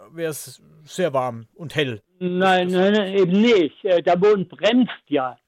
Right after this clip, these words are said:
Speaker 2: die Erdrotation. Das, äh, das wäre nicht der Fall. Es wurde aber lange Zeit gesagt, dass der Mond die Erdachse stabilisiert.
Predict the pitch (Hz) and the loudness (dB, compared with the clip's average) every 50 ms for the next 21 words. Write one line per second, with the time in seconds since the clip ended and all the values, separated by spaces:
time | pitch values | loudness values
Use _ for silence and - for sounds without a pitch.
0 | _ _ _ - 147 156 151 151 151 147 - - 151 139 127 127 123 - _ - | _ _ _ 0 2 2 2 2 0 -2 -2 -2 -2 -2 0 -2 -4 -6 _ -4
1 | 143 131 127 127 120 _ _ _ _ - - 185 208 - - 208 - 180 175 160 | -4 -4 -4 -6 -10 _ _ _ _ -4 -2 -2 -2 -2 -4 -2 0 0 0 0
2 | 135 - 143 156 - - 220 226 214 214 226 220 214 196 - 185 - - - 160 | 0 -2 -4 -4 -4 -4 -4 -4 -2 -2 -4 -4 -4 -2 -2 -2 -2 -2 -2 -4
3 | 151 139 - _ _ _ _ - 202 - - 170 208 247 233 247 233 214 208 170 | -4 -6 -8 _ _ _ _ -4 -4 -4 -2 0 0 0 2 2 2 0 2 2
4 | 185 175 165 175 185 208 233 233 226 185 - - - 185 185 202 196 _ - 185 | 2 2 2 2 0 0 -2 -4 -6 -10 -10 -10 -8 -4 -4 -4 -4 _ -6 -8
5 | 160 - - 165 151 160 190 190 _ _ _ _ _ _ _ _ _ - 139 123 | -6 -4 -4 -4 -4 -4 -6 -8 _ _ _ _ _ _ _ _ _ -4 -4 -2
6 | - - 185 175 156 147 156 170 180 196 190 - 175 175 - - 185 170 170 180 | 0 0 0 2 2 4 4 4 4 2 0 0 0 0 0 0 0 0 0 0
7 | 175 - - - 160 160 _ - 165 151 - - - - - - _ - 185 147 | -2 -4 -6 -6 -6 -6 _ -6 -6 -6 -6 -6 -12 -16 -16 -10 _ -2 0 0
8 | 143 120 - 160 156 147 131 131 131 123 107 - - 196 233 269 233 156 123 107 | 0 0 2 2 2 2 2 2 2 0 0 -2 0 2 4 4 4 4 2 0